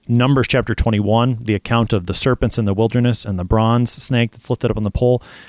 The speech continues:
Jesus reads that as if it's about him. It's a, a picture of his own crucifixion. So, I mean, you can, you can do this with the whole Old Testament.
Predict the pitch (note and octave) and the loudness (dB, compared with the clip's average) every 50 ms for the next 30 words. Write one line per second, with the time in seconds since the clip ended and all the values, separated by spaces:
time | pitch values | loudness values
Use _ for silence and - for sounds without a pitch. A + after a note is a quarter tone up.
0 | - - - C3+ C#3 C#3+ E3 E3 - - C#3+ C#3 C3 A2+ G#2 A2 G#2+ - - A#2+ | -8 -2 0 2 2 4 2 0 0 0 2 2 2 0 -2 -6 -12 -10 -6 -2
1 | B2+ D3 E3 B2+ G#2+ B2+ - - - A2+ A#2+ A2 B2+ B2 - D3+ - - C3 G2+ | 0 0 0 0 -2 -2 -4 -2 0 0 2 2 2 2 2 0 0 0 0 2
2 | G#2+ G#2+ A2 A2+ - _ _ _ - - - E3 F3+ B2+ D#2 - - _ - A2+ | 2 2 2 0 -2 _ _ _ -10 -4 -2 0 0 0 -2 -6 -10 _ -6 -4
3 | - - A#2+ G#2 - - - - - - D3 - - - C3+ A#2+ G#2+ G#2+ G2 G#2 | -2 0 0 -2 -2 -4 -6 -2 -2 0 0 0 0 -2 0 0 0 0 0 0
4 | A2+ G#2 G#2+ F#2+ G2+ G2+ G#2 G2 F#2+ - - _ _ _ _ _ _ - - B2 | -2 -2 -2 -2 -2 -2 -2 -4 -4 -6 -10 _ _ _ _ _ _ -4 -2 -2
5 | - - - - E3 E3+ - - F2+ F2+ F#2 - D3 C#3+ D3 D3+ D3 D#3 F3+ - | -2 -2 -2 -2 -2 -2 -2 -4 -6 -6 -4 -2 0 2 4 4 4 4 2 2
6 | - C#3 A#2+ - - A#2+ A#2 C#3+ A2+ G#2 G#2+ A2 G#2+ A#2 A2+ - - - _ - | 0 -2 -2 -2 0 0 2 2 2 2 2 4 4 4 2 0 -2 -8 _ -20
7 | - - - _ _ _ - - G#2+ A2 - _ - - G2+ A2 A2 G#2 F#2+ G#2+ | -20 -20 -20 _ _ _ -6 -4 -4 -4 -4 _ -8 -4 0 0 2 0 0 2
8 | - F3 G#3+ - - - G2+ E2 E2 - - | 2 2 2 2 0 -2 -2 -4 -6 -10 -14